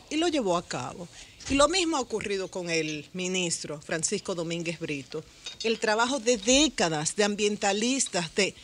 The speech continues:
de personas e instituciones que han protegido nuestras áreas verdes, el Ministerio de Medio Ambiente en esta ocasión lo ha recogido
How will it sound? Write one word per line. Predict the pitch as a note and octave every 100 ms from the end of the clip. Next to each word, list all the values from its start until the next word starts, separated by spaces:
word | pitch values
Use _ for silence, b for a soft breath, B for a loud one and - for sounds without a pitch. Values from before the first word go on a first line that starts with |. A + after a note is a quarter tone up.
| B B
de | G3+
personas | G3 G#3 - B3+ C#4 D4 C4+
e | B3+
instituciones | G#3+ A#3 A3 - B3+ C4 - -
que | C4
han | D4 F4+
protegido | C4+ G#3+ G3 G3 G3 F#3
nuestras | F3+ F3 F3 -
áreas | F3 F#3 F3+
verdes, | E3+ E3+ D3+ E3+ - B B B B
el | F#3 F3+
Ministerio | F#3 F3+ - B3+ D4
de | C4+
Medio | B3 A#3
Ambiente | G3 F3+ F3 E3+ E3+
en | E3 G3+
esta | B3 C4 G#3+
ocasión | F3+ E3+ - D#3+ D#3+ E3
lo | F#3
ha | G3+
recogido | G#3+ G3+ F#3 F3+ F#3+ E3